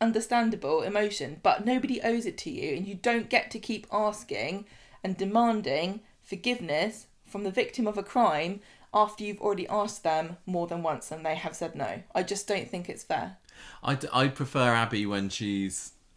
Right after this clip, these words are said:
Speaker 2: you know, I, every time, and, and it hasn't happened many times, but when she does march over to Kelly and she's, like, having a go at her, it's, it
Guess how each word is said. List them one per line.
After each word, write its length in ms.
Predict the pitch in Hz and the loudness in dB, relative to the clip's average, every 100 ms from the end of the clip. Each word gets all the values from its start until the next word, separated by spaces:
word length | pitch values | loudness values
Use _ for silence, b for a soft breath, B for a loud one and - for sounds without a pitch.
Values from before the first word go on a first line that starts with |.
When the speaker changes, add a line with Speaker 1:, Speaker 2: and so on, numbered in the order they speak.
| _ - | _ -8
Speaker 2:
you 120 | 98 | -4
know, 280 | 78 76 - - - b b b b - | -4 -6 -8 -16 -20 b b b b -2
I, 180 | 117 - 143 139 | -2 -2 -2 2
every 220 | 147 143 | 4 4
time, 380 | 147 127 85 117 | 4 2 0 -4
and, 260 | - 117 110 | 0 0 2
and 240 | 117 113 104 | 4 2 0
it 160 | 107 107 | 0 0
hasn't 260 | 113 95 | -2 -2
happened 260 | 95 87 90 | -4 -2 -2
many 200 | 85 80 | -4 -4
times, 300 | 80 73 76 | -6 -6 -6
but 80 | 92 | -2
when 140 | 113 | -2
she 140 | 101 95 | 0 0
does 240 | 104 92 | 0 0
march 300 | 92 82 - | 0 -2 -2
over 180 | 85 80 | -4 -4
to 100 | 90 | -6
Kelly 360 | 107 85 82 80 | -4 -2 -2 -4
and 200 | 80 82 | -6 -8
she's, 180 | 90 85 | -6 -2
like, 140 | 67 | -2
having 180 | 80 82 | -2 -4
a 60 | |
go 260 | 82 82 76 | -2 -2 -2
at 60 | 65 | -4
her, 40 | 76 | -4
it's, 180 | - | -6
it 100 | - | -4